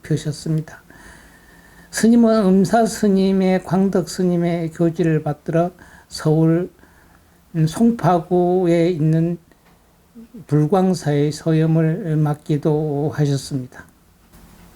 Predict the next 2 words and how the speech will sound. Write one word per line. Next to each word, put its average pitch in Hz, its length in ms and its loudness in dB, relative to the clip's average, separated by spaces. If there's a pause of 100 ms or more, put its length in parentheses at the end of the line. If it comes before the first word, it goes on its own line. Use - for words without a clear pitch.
(480)
장의위원회와 180 1400 4 (400)
상자들은 170 1000 2